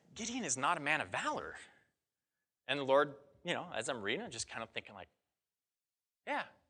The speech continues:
he is. Like, God is doing this." And I sat there and I thought, "What does God call me?"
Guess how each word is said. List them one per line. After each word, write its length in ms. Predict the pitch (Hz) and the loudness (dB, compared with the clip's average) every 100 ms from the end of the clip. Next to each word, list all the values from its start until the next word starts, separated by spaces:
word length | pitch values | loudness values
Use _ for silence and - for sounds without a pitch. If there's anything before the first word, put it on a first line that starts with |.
| _ _ _ _ _ _ | _ _ _ _ _ _
he 100 | 170 | -4
is. 180 | 240 131 | -4 -2
Like, 180 | 110 104 | -4 0
God 260 | 139 185 | 2 2
is 120 | 175 | 0
doing 320 | 139 196 190 104 | -4 -4 -6 -12
this." 380 | 104 - - - _ _ _ _ _ _ _ | -16 -12 -12 -14 _ _ _ _ _ _ _
And 80 | 147 | -2
I 40 | 156 | 4
sat 260 | 262 240 | 6 8
there 100 | 202 | 8
and 80 | 165 | 8
I 80 | 139 | 6
thought, 380 | - 131 117 - - _ _ _ _ _ _ _ _ _ | 6 6 6 0 -18 _ _ _ _ _ _ _ _ _
"What 100 | - | -8
does 120 | 285 - | -6 -2
God 280 | 156 151 | -2 -2
call 240 | - - 110 | -4 -4 -4
me?" 340 | 90 98 82 | -8 -14 -16